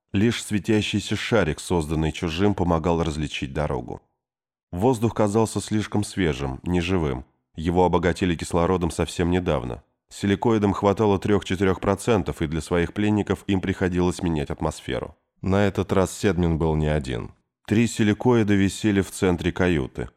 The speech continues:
то ли разговаривая в своём радиодиапазоне, то ли размышляя о чём-то. Артур сидел в кресле, напряжённый, похожий на затравленного зверька.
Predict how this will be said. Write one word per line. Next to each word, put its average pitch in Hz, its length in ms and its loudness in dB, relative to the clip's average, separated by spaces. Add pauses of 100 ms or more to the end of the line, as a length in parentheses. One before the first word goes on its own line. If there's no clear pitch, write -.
(220)
то 101 140 4
ли 95 120 2
разговаривая 90 680 2
в 95 60 -6
своём 98 420 4
радиодиапазоне, 87 1080 0 (120)
то 117 140 0
ли 113 100 2
размышляя 92 680 0
о 58 40 -8
чём-то. 53 520 -10 (360)
Артур 90 440 0
сидел 87 340 0
в - 80 -8
кресле, 101 540 0 (440)
напряжённый, 90 840 2
похожий 98 560 0
на 98 120 4
затравленного 80 760 2
зверька. 73 540 -4